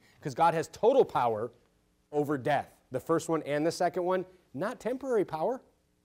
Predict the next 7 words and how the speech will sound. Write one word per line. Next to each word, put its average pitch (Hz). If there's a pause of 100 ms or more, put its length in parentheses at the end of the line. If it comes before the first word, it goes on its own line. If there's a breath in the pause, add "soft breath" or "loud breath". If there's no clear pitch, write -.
(320)
not 190
partial 240
power, 202 (540)
complete 269
power. 120 (920)
That's 277
it. 311